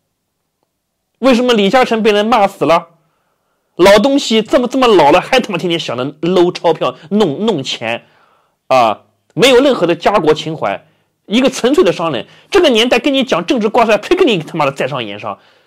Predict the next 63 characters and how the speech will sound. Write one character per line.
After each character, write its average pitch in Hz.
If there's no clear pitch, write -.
做 359
生 330
意 311
都 320
得 311
讲 175
政 285
治， 117
你 240
不 427
讲 220
政 277
治， 240
你， 180
你 262
生 339
意 294
没 226
人 339
屌 160
你， 127
市 -
场 240
上 262
抵 147
制 214
你， 151
干 302
你。 107
你 254
看 339
苹 330
果 311
公 285
司 302
那 294
么 240
牛 220
逼， 233
中 -
国 262
只 226
要 240
一 269
抵 170
制 190
它， 208
一 190
干 214
它， 185
马 196
上 254
他 240
妈 214
库 214
克， 190
马 160
上 208
哭 -
爹 185
喊 143
妈 147
的， 143